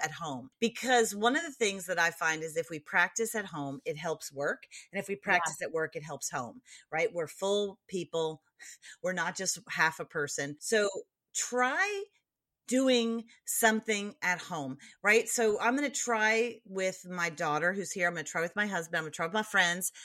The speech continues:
Speaker 1: So I'll hear their feedback, I'm sure, <laughs> later.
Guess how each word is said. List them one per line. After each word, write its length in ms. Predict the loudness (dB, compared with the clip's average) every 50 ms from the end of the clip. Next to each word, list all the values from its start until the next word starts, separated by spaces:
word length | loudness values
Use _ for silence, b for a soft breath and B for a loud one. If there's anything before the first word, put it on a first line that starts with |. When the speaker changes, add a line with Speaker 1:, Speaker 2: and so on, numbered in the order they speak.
| B B B
Speaker 1:
So 540 | -4 2 4 6 6 6 6 4 2 0 -4 -8 _ -18 -8
I'll 220 | -4 -4 -4 -4 -8 -6
hear 280 | 2 4 4 6 6
their 220 | 4 2 2 2 0
feedback, 480 | -2 -6 -6 0 2 2 2 2 0
I'm 100 | -4 -4 -4
sure, 260 | -4 -2 -2 -2 -2
<laughs> 760 | -4 -12 -18 -20 -20 -20 _ _ _ _ _ -8 -8 -2 4
later. 380 | 8 10 10 10 8 4 2